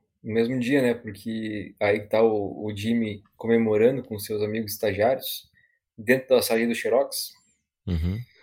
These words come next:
Speaker 1: E chega o Howard, e aí a, a cena é boa porque não tem som, né? Então a gente
Speaker 2: Sim.
Speaker 1: fica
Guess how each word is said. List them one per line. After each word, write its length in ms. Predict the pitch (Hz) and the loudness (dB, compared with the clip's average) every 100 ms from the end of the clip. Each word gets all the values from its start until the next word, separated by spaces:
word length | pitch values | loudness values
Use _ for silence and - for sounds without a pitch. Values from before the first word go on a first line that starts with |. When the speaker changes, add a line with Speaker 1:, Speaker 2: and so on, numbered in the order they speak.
| _ - | _ -10
Speaker 1:
E 760 | 110 110 113 113 113 107 113 - | -6 -4 -2 -2 -4 -6 -8 -12
chega 260 | - 120 117 | -4 -2 0
o 80 | |
Howard, 500 | 104 110 117 127 131 - - _ - | 4 6 8 6 4 -6 -18 _ -2
e 80 | 113 | 2
aí 180 | 113 110 | 2 4
a, 60 | 127 | 2
a 40 | |
cena 520 | 117 - 101 - 120 | 2 0 0 2 2
é 20 | 117 | 2
boa 320 | 117 135 - | 2 0 0
porque 420 | 131 - 131 131 | -8 -6 -4 -2
não 160 | 127 123 | -2 -2
tem 160 | 131 | -2
som, 360 | 117 - 131 113 | -2 0 0 0
né? 200 | 101 101 _ _ _ _ _ _ | -6 -12 _ _ _ _ _ _
Então 160 | - 110 | -8 -4
a 60 | 113 | -2
gente 160 | 95 | 0
Speaker 2:
Sim. 60 | 85 | -2
Speaker 1:
fica 260 | - - | -2 -4